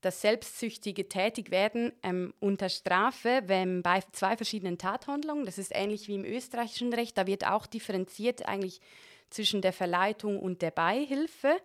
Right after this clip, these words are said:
Ähm, die sind aber beide gleich behandelt. Also beide, sowohl die Verleitung als auch die Beihilfe zum Selbstmord, die sind beide strafbar, eben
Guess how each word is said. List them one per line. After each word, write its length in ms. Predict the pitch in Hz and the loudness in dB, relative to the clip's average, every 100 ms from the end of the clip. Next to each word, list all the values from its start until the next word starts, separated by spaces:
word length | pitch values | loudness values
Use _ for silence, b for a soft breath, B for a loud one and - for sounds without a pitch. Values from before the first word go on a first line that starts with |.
| B B B B B - | B B B B B -2
Ähm, 160 | 202 | 0
die 80 | 233 | 0
sind 180 | 240 226 | 2 4
aber 160 | 202 | 6
beide 320 | 196 175 196 202 | 6 4 2 0
gleich 320 | 147 - - | -2 -4 -8
behandelt. 440 | 160 165 156 151 | -6 -6 -6 -6
Also 260 | 156 175 - - | -6 -6 -4 0
beide, 560 | 175 233 254 262 269 | 2 2 0 0 0
sowohl 420 | - 214 175 190 180 | -4 -6 -2 -2 -2
die 120 | 196 | -4
Verleitung 600 | 190 175 196 226 247 - | -2 0 0 0 -4 -2
als 220 | 180 175 | -2 -2
auch 100 | 180 | -6
die 120 | - | -6
Beihilfe 640 | 175 165 196 220 247 226 226 | -2 0 0 2 0 -2 -4
zum 160 | 233 | -4
Selbstmord, 800 | - 202 208 - - - 202 202 208 - | 0 0 0 -4 -16 -6 0 0 -2 -6
die 140 | 185 | -6
sind 240 | 185 185 170 | -2 -4 -2
beide 240 | 147 170 | -2 -2
strafbar, 760 | - - 180 202 - 202 202 196 B B B B B _ | -6 0 2 2 2 2 2 0 B B B B B _
eben 320 | 180 180 180 | -2 0 -4